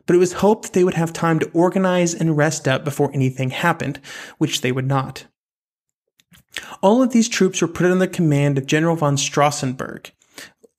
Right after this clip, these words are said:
and when the attack came, he had precisely fifteen weakened battalions of infantry,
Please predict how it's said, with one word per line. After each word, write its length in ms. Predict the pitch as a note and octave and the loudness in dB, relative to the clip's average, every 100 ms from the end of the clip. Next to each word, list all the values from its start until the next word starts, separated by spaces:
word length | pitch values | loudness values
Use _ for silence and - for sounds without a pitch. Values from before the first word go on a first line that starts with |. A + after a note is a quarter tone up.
| _ _ - | _ _ -2
and 140 | D#3+ | 2
when 80 | E3+ | 4
the 100 | F3 | 2
attack 340 | F3 - D#3 - | 0 -2 -6 -2
came, 460 | A3 G3 F3+ E3 | 0 2 2 0
he 120 | - | 0
had 200 | F3 E3+ | 0 0
precisely 520 | - F3 F#3 F3+ F3+ D3+ | 0 0 2 0 0 -2
fifteen 760 | - A#3+ A#3+ - - F#3+ E3+ | 0 0 -2 -4 0 2 2
weakened 400 | C#3+ F3+ G3 F3 | 2 2 0 -2
battalions 680 | E3 - - D3+ C#3 C#3 C#3 | -4 -4 -2 0 0 0 -2
of 140 | C#3+ | -2
infantry, 560 | D3 E3 F3+ E3+ E3+ | -2 0 -2 2 0